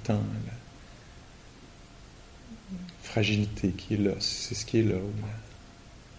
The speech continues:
ou si ça, si c'est la confusion, je comprends plus trop, là, c'est quoi qu'on fait ici. Ben, il y a une expérience présente de confusion, de compassion.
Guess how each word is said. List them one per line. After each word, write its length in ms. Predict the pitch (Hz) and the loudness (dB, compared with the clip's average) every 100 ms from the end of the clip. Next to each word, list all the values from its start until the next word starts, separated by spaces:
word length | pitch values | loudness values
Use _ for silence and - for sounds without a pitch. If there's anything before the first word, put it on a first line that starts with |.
| - - - - - | -16 -16 -16 -10 -2
ou 40 | 107 | 2
si 280 | - - | 2 2
ça, 500 | 156 - 120 107 104 104 107 - | 4 8 10 10 8 4 0 -4
si 220 | - - | -8 -6
c'est 140 | - 117 | 4 6
la 80 | 110 | 6
confusion, 760 | 120 113 110 104 104 101 113 | 8 6 6 4 6 6 4
je 80 | - | 0
comprends 360 | 113 107 127 | 2 2 0
plus 160 | 123 - | -2 -6
trop, 280 | - 117 110 | 2 4 4
là, 120 | 107 | 2
c'est 200 | 107 - | 0 -4
quoi 140 | - 107 | -4 0
qu'on 160 | 107 | 0
fait 200 | 104 107 | 0 0
ici. 280 | 104 - - - - - - - - - - - - - - 104 | 0 -4 -8 -12 -16 -18 -16 -16 -18 -18 -18 -18 -18 -18 -6 -2
Ben, 100 | 101 | 2
il 100 | 104 | 4
y 20 | |
a 40 | |
une 80 | 104 | 6
expérience 600 | 120 - - 127 143 156 | 4 2 6 8 8 4
présente 680 | - - 131 117 131 - - | 0 8 10 10 6 2 0
de 80 | 107 | 0
confusion, 540 | - 110 - 104 107 - - - - - - - - - - - - - - - - - - - 113 | 2 0 2 0 0 -2 -8 -14 -18 -18 -18 -18 -18 -18 -18 -18 -18 -18 -18 -18 -18 -18 -18 -10 -6
de 60 | |
compassion. 680 | 104 113 107 113 107 - 95 | 0 2 4 6 4 4 0